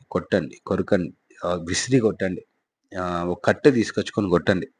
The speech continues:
మీకంటూ సపరేట్‌గా ఒక పిల్లని పెట్టుకోండి. ఆ పిల్ల వందనో, నూట యాభై, రెండు వందలు ఉంటారు, అది పెద్ద విషయం కాదు. కొంతమంది ఇళ్ళల్లో అయితే, అయ్యో, పిల్లో, అద్భుతమైన పిల్లోని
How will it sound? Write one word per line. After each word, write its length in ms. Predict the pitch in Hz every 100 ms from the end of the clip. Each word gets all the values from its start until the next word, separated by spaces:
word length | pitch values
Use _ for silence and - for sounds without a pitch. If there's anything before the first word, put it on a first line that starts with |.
| _ - _ _ _ 95
మీకంటూ 600 | 101 131 127 123 117 107
సపరేట్‌గా 460 | 104 101 110 -
ఒక 80 | - 101
పిల్లని 240 | 104 101
పెట్టుకోండి. 400 | 85 - 90 - - - -
ఆ 40 | 92
పిల్ల 280 | - 110
వందనో, 560 | 107 95 101 107 113 107 - _ _ 98
నూట 180 | 95 107
యాభై, 220 | 101 107
రెండు 220 | 95 92
వందలు 240 | 95 90
ఉంటారు, 280 | 85 80 78 _ _ _ _ _ -
అది 100 | 92
పెద్ద 180 | 98 90
విషయం 360 | 90 - 120
కాదు. 220 | 92 80 - _ _ _ _ _ _ _
కొంతమంది 500 | - 92 101 110 113
ఇళ్ళల్లో 320 | 107 104 101
అయితే, 260 | 95 85 147 - - - _
అయ్యో, 200 | 98 120
పిల్లో, 400 | - 98 113 110 - - -
అద్భుతమైన 540 | 80 82 101 143 135
పిల్లోని 380 | - 98 120